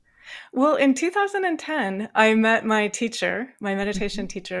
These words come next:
Speaker 1: Swami Shankarananda. And Swami Shankarananda was the radiant founder of our meditation community, Awake Yoga Meditation,
Speaker 2: Mm-hmm.
Speaker 1: which is located in Baltimore, Maryland. And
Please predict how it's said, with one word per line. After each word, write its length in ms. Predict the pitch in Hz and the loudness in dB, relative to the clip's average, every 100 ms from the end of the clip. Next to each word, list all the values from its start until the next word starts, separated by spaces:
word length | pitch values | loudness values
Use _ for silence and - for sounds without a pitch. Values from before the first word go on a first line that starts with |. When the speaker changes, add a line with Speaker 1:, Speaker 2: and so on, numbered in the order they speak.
| 180 | -8
Speaker 1:
Swami 340 | - 190 190 | -6 -6 -6
Shankarananda. 840 | 185 190 185 180 180 175 185 202 196 - | -8 -10 -8 -8 -8 -8 -8 -10 -12 -2
And 280 | 202 196 190 | 0 0 0
Swami 240 | 220 214 | 0 0
Shankarananda 840 | 214 220 208 208 196 190 190 180 180 - - - _ | 0 -4 -4 -4 -4 -4 -4 -4 -6 -16 -20 -20 _
was 340 | 196 196 180 - | 0 0 0 -2
the 240 | 202 190 | 0 0
radiant 640 | 185 208 233 233 220 208 - - | 2 4 4 2 0 -2 -8 -8
founder 640 | - 190 196 190 175 180 | -2 -2 -2 -4 -4 -4
of 340 | - 190 180 - | -2 -4 -4 -4
our 160 | 185 | -2
meditation 540 | 185 185 190 185 - 175 | -2 -4 -6 -8 -10 -12
community, 520 | - 175 175 175 170 | -10 -10 -8 -8 -6
Awake 380 | - 185 185 185 | -6 -2 -4 -4
Yoga 180 | 185 185 | -6 -6
Meditation, 720 | 175 175 - 165 - 220 262 _ _ | -6 -8 -12 -12 -8 -8 -8 _ _
Speaker 2:
Mm-hmm. 240 | 175 170 185 | -8 -6 -6
Speaker 1:
which 180 | 262 190 | -4 -4
is 180 | 180 | -4
located 400 | 190 180 185 175 | -4 -4 -2 -2
in 120 | 180 180 | -4 -4
Baltimore, 420 | 175 - 185 180 | -6 -6 -6 -4
Maryland. 600 | 175 175 175 175 175 180 | -4 -6 -8 -8 -8 -6
And 380 | 196 196 190 185 | 2 2 2 -2